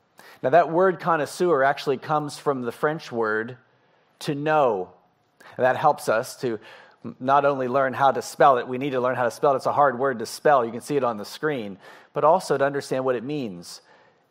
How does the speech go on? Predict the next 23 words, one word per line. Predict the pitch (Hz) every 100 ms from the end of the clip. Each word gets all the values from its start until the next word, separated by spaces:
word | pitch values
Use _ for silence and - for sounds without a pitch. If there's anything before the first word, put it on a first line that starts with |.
| _
It | 156
means | 185 233 -
to | 180
really | 143 139 180 208 208 208 175
know | 156 147 156 160 151 131
something. | - 101 - 85 - _ _ _ _ _ _ - -
It's | 175 -
to | 202
know | 180 196 220
the | 202 170 -
inner | 208 196
workings | 151 151 190 190 151 123
of | 123 104
it. | 104
You | 147
may | 180 175
think | 170 180 180
of | 147
someone | 175 165 156
who | 156
is | 156
a | 139
connoisseur, | 147 160 160 151 170 165 165